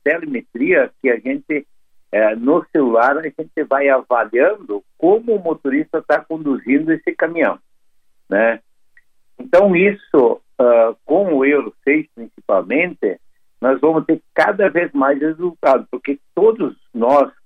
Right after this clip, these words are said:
como que trabalhamos com logística e transporte, preci-, temos a obrigação de ter resultado na operação. E para ter resultado, nós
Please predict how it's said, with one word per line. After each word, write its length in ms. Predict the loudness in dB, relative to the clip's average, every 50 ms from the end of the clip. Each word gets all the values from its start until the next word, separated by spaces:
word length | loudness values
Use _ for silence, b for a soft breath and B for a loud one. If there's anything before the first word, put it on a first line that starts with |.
| _ _ -6
como 360 | -6 -4 -2 0 -2 -2 -2
que 120 | -6 -12
trabalhamos 500 | -6 -4 -2 0 2 2 2 0 0 -2 -4
com 100 | -6 -4
logística 720 | -4 -4 -4 -6 -8 -8 -4 -2 -2 -2 -4 _ -12 -12
e 40 | -8
transporte, 840 | -8 -8 -10 -10 _ -2 2 4 4 4 2 -2 -8 -10 -10 -10 _ _ b b b b _ _ -2
preci-, 340 | -2 -2 -2 -2 -10 -18 _ _ _ _ 2
temos 380 | 4 4 4 4 2 -4 -4 -6 _ _ _ _ _ _ -20 -20 -10 -2
a 120 | 2 2 2
obrigação 640 | 2 2 0 0 0 0 -2 0 0 -2 0 2
de 100 | 0 -2
ter 300 | 0 0 0 2 0 0
resultado 840 | 2 2 2 2 2 2 0 -2 -2 0 2 0 2 2 0 -4 -6
na 120 | -6 -6
operação. 640 | -6 -2 -2 -2 -2 -2 -8 _ -2 0 0 -2 -4 _ _ _ _ _ _ -12
E 60 | -10
para 180 | -4 -2 -2 0
ter 140 | 2 0 0
resultado, 640 | 0 -2 -4 -6 -6 -2 0 2 2 2 0 -2 -6
nós 160 | -8 -8